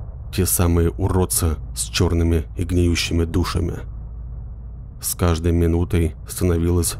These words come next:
все более жарче и душнее, а извилистый коридор плотнее наполняла вонь кислого пота. Но вновь вспышка,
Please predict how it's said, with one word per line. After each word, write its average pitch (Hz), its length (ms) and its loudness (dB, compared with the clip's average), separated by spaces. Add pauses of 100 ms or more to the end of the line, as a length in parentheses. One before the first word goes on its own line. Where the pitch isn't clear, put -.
все - 180 0
более 85 360 4
жарче 85 580 0
и - 40 -8
душнее, 85 580 2 (680)
а 90 80 4
извилистый 85 600 2
коридор 85 540 2 (300)
плотнее 90 500 4
наполняла 85 600 2
вонь 82 380 0 (300)
кислого 85 420 0
пота. 85 460 -2 (960)
Но 87 200 4
вновь 85 320 2
вспышка, - 640 -2